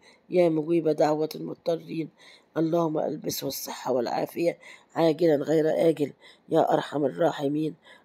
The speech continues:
اللهم اشفه، اللهم اشفه، اللهم اشفه،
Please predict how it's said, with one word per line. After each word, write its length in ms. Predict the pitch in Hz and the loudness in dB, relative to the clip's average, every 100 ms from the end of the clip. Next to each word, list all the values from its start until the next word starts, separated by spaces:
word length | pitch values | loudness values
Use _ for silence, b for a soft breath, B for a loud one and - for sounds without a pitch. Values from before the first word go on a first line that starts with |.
| - | -2
اللهم 400 | 175 175 170 156 | 2 4 2 2
اشفه، 460 | 151 - 151 143 - B B - | -2 -4 -6 -6 -8 B B -6
اللهم 480 | 165 170 170 160 156 | -2 0 0 0 -2
اشفه، 440 | 147 - 143 139 - b b _ 151 | -4 -6 -6 -6 -10 b b _ -4
اللهم 440 | 156 170 160 156 | 0 2 0 0
اشفه، 420 | 151 - 143 131 | -4 -4 -6 -6